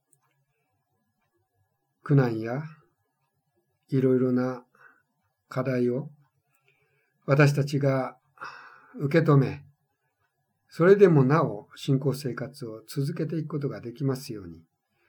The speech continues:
そのことが私たちにとって生きる希望を与えるものであることを今日教えていただきました。どうかこの御言葉によってこの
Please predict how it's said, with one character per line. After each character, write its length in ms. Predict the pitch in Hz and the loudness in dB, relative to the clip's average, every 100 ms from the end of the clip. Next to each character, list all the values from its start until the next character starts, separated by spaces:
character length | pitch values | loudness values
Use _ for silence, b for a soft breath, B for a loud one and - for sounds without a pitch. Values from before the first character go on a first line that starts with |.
| _ _ _ | _ _ _
そ 160 | - 160 | 0 6
の 140 | 180 | 6
こ 100 | 185 | 6
と 140 | 180 156 | 2 2
が 260 | 143 156 - B _ _ - | 2 2 -4 B _ _ -4
私 340 | 147 147 143 | -2 0 -2
た 140 | 160 143 | -4 -2
ち 100 | 143 | 0
に 140 | 135 | -2
と 100 | 160 | -4
っ 20 | |
て 420 | 170 - 117 107 _ _ _ _ _ _ _ - | -10 -10 -10 -10 _ _ _ _ _ _ _ -8
生 100 | 143 | -2
き 140 | 175 | 2
る 160 | 151 143 | 2 0
希 140 | 165 | -4
望 300 | 160 175 170 | -4 -2 -2
を 140 | 165 127 | -4 -6
与 160 | 131 | -4
え 80 | 165 | -2
る 80 | 160 | -2
も 120 | 160 | -2
の 100 | 160 | -2
で 100 | 123 | -4
あ 100 | 120 | -4
る 80 | 123 | -6
こ 140 | 127 | -10
と 160 | 120 170 | -12 -8
を 300 | 120 95 _ - | -8 -10 _ -6
今 120 | 135 107 85 _ b b _ - 120 | -6 -6 -12 _ b b _ -16 -14
日 120 | - | -12
教 60 | 110 | -12
え 40 | |
て 80 | 120 | -14
い 80 | - | -16
た 100 | 107 | -16
だ 120 | 107 | -16
き 100 | 117 | -16
ま 100 | 104 | -16
し 120 | - | -18
た。 180 | 95 - _ _ _ _ _ _ _ _ _ _ _ _ _ _ _ - | -20 -20 _ _ _ _ _ _ _ _ _ _ _ _ _ _ _ 2
ど 140 | 143 | 4
う 60 | 143 | 4
か 360 | 135 127 123 - B B B B B | 4 2 -2 -10 B B B B B
こ 140 | - 135 | -2 0
の 140 | 127 | 2
御 260 | 127 139 147 | 2 0 -2
言 140 | 151 | 0
葉 120 | 143 | 2
に 140 | 139 139 | 2 2
よ 120 | 143 | 0
っ 0 | |
て 420 | 143 - 135 135 | -4 -6 -4 -4
こ 160 | 139 147 | -2 2
の 320 | 143 143 | 4 2